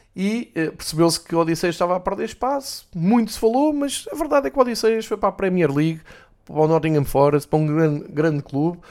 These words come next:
O Benfica abriu então ali um novo histórico na baliza, o Samuel Soares ainda, ehm, voltou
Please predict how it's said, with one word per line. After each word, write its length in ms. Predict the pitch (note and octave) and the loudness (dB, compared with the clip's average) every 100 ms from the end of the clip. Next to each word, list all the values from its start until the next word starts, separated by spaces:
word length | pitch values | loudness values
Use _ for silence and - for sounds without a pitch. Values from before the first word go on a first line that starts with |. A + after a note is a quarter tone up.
| - - | -14 -4
O 40 | |
Benfica 280 | D3+ E3 D#3 | -4 -2 -2
abriu 320 | D#3 D#3+ D#3 | 2 4 2
então 260 | D3+ D#3+ D3+ | 4 4 4
ali 160 | D3 D3 | 4 0
um 340 | D3 C#3 C#3 | 0 -4 -2
novo 240 | D3 C#3+ - | 0 0 -2
histórico 340 | - D3 C3+ C#3 | -4 -4 -4 -4
na 60 | |
baliza, 380 | C3 C#3 A3 F3+ | -4 -4 -4 -4
o 40 | |
Samuel 400 | C#3+ C3+ C3 B2 | -4 -4 -2 -2
Soares 340 | A#2+ C3+ B2+ A#2+ | -2 -2 -2 -4
ainda, 240 | A#2 A2 - - - _ | -6 -6 -8 -20 -20 _
ehm, 720 | - G#2+ G#2 G2 G2 G2 G2+ G#2+ | -2 0 2 0 -4 -4 -6 -8
voltou 600 | - B2 A#2+ C3+ A#2+ G#2+ | -4 -4 0 2 2 0